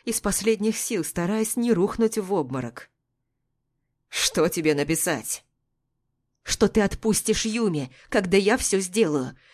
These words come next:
Напиши!" Трясу перед ним телефоном. "Ты смеешь что-то требовать у меня, кукла?" Он рывком снова хватает меня за горло,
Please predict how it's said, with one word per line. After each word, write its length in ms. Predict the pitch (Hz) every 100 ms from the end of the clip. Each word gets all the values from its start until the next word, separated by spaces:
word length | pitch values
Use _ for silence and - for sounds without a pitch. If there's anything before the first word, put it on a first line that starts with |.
| - 214
Напиши!" 840 | 208 226 262 294 - 220 147 131 _ _ _ _ _ _ _ _ _ _ -
Трясу 400 | 175 170 - 214
перед 260 | 185 160
ним 160 | 175 196
телефоном. 720 | - 190 202 190 143 123 123 _ _ _ _ _ _ _ _ _ _ -
"Ты 180 | - 202
смеешь 520 | - - 170 175 165
что-то 400 | - - 151 151
требовать 560 | 147 151 160 208 311 330
у 40 | 349
меня, 300 | 339 214 -
кукла?" 580 | - 220 - 165 143 - - _ _ _ _ _ _ _ _ _ _
Он 180 | 202 180
рывком 480 | 185 185 - 220 170
снова 360 | - 196 208 170
хватает 460 | 185 175 208 202
меня 220 | 202 202
за 160 | 190 208
горло, 400 | 214 220 160